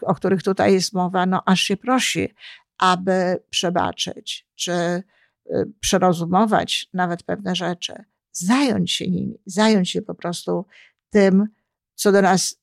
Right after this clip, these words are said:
przychodzi, do naszej podświadomości, kiedy uświadomimy sobie,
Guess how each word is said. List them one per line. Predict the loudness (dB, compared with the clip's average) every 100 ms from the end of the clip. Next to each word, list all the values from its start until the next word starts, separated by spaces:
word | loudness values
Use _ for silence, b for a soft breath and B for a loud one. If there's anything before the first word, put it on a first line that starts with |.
| _
przychodzi, | -4 -2 0 0 0 -2 -2
do | 0
naszej | 2 0 -2
podświadomości, | -4 -4 -4 -2 0 -2 -2 -6 -10 -12 _ _
kiedy | 0 0 -2
uświadomimy | -6 -4 -2 0 4 6 4
sobie, | 0 -6 -6